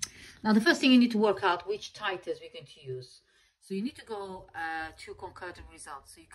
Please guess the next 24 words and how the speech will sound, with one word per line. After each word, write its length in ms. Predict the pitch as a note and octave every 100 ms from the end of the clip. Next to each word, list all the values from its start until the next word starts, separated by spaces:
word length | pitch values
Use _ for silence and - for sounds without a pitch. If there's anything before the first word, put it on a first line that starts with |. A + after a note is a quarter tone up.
| -
can't 240 | C4 C4
use 180 | G#3+ D#3+
the 80 | F3+
rough, 500 | D3 A#2+ - - _ _ _ _ _ _ _
the 80 | E3+
rough 300 | D#3+ D3+ -
value, 320 | C#3 A#2+ -
so 160 | - E3+
you 160 | D#3+
have 120 | D#3+ D#3+
to 60 |
ignore 300 | D#3+ D#3+ D3
that. 280 | C#3 C3+ E3+ _ _ _
You 120 | - F#3
have 140 | F#3
to 100 | F#3+
use 380 | F3+ F3 E3 - -
two 160 | A#3+ G#3+
of 160 | F3+
them, 200 | E3+ D#3+ D#3+
they 160 | D#3 D3+
are 240 | D3+ D3 -
actually 300 | D3 _ _ _
concordant, 540 | - _ - C#3 C3+